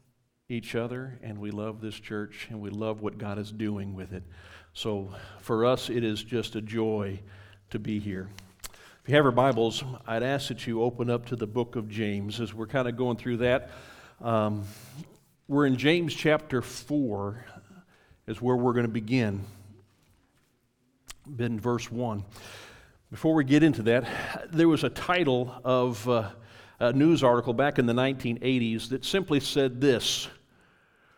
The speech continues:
"Prayer Hit List." And, uh, the Christian leaders were urging their supporters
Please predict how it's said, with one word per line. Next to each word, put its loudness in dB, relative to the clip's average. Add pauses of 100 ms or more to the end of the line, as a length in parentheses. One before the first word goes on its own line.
(240)
"Prayer 4
Hit 6
List." -2 (2000)
And, 2
uh, 6 (240)
the -2
Christian 6
leaders 6
were 2
urging 2
their 6 (280)
supporters -2